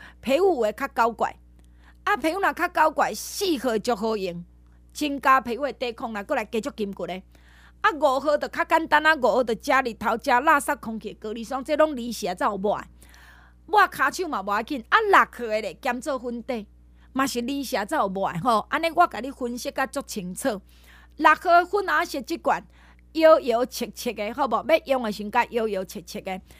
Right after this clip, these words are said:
啊，你问我讲倒一罐较拢好啦？我甲你讲，我本人一二三四五六，我逐罐都抹啦。啊，我若暗时，我本人一二三四啦。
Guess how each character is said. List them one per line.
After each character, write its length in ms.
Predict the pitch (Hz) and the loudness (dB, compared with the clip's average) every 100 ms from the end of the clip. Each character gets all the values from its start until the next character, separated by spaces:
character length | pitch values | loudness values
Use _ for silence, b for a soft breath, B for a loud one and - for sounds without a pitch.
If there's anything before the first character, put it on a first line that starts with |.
| B - | B 0
啊， 100 | 392 | 2
你 160 | 453 403 | 2 -2
问 160 | 254 | 0
我 160 | 277 359 | 2 4
讲 200 | 370 370 | 4 4
倒 140 | 381 392 | 4 2
一 80 | - | 0
罐 240 | 220 208 | -4 -2
较 240 | 254 277 - | 2 2 4
拢 240 | 285 330 | 2 2
好 200 | 302 277 | 0 -2
啦？ 140 | 202 - _ _ _ _ _ - | -2 -10 _ _ _ _ _ -2
我 140 | 330 | 0
甲 120 | 339 233 | 2 0
你 100 | 262 | -2
讲， 260 | 302 240 | -4 0
我 220 | 269 381 - | 6 6 6
本 240 | - 311 294 | -2 -4 -2
人 280 | 170 190 - B B B _ - | -4 -6 -16 B B B _ -2
一 320 | 392 277 - | 0 -2 2
二 280 | 359 339 247 | 6 6 6
三 380 | 233 302 302 311 | -2 0 0 -2
四 380 | - 320 269 - | -8 -6 -6 -6
五 300 | 214 202 240 | -8 -8 -6
六， 160 | 294 214 | -4 -2
我 120 | 277 | -2
逐 120 | - - | -6 -8
罐 180 | 240 214 | -6 -4
都 60 | |
抹 200 | 196 160 - | -8 -10 -12
啦。 160 | 180 - b b b b | -18 -20 b b b b
啊， 60 | 339 | 0
我 80 | 381 | 0
若 80 | - | 2
暗 260 | 370 392 302 | 4 4 2
时， 220 | - 220 | -10 -4
我 180 | 254 330 | 0 2
本 200 | 294 311 | 0 -4
人 180 | 208 202 _ | -6 -6 _
一 280 | 370 294 - | -2 -2 -2
二 240 | - 254 220 | 2 2 2
三 320 | - 240 240 | -2 -2 -4
四 320 | - 262 196 | -10 -10 -8
啦。 160 | 165 | -10